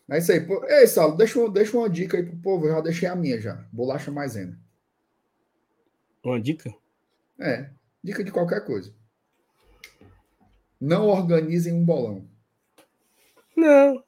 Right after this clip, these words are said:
Speaker 2: bolão é besteira.
Speaker 1: <laughs> Ei, vai ser massa esse bolão, viu, macho?
Speaker 2: Vai,
Speaker 1: É,
Speaker 2: mano.
Speaker 1: vai.
Speaker 2: Ficar aqui todo dia avisando aqui, entendeu?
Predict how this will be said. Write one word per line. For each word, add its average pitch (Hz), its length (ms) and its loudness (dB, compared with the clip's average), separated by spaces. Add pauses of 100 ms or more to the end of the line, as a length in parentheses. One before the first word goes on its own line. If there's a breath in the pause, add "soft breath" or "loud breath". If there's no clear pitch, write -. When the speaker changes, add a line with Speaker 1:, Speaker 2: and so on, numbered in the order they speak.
(120)
Speaker 2:
bolão 214 260 4
é 262 340 4
besteira. - 420 -2 (440)
Speaker 1:
<laughs> - 520 -12
Ei, 208 120 10
vai 170 120 4
ser 185 180 2
massa 139 240 0
esse - 140 -10
bolão, 127 340 0
viu, 143 120 -8
macho? 113 360 -10 (720)
Speaker 2:
Vai, 254 460 10
Speaker 1:
É, - 20 10
Speaker 2:
mano. 165 220 4
Speaker 1:
vai. 110 60 -8
Speaker 2:
Ficar - 220 4
aqui 226 160 2
todo 247 220 10
dia 247 140 10
avisando 220 380 6
aqui, 165 240 2
entendeu? 175 380 -4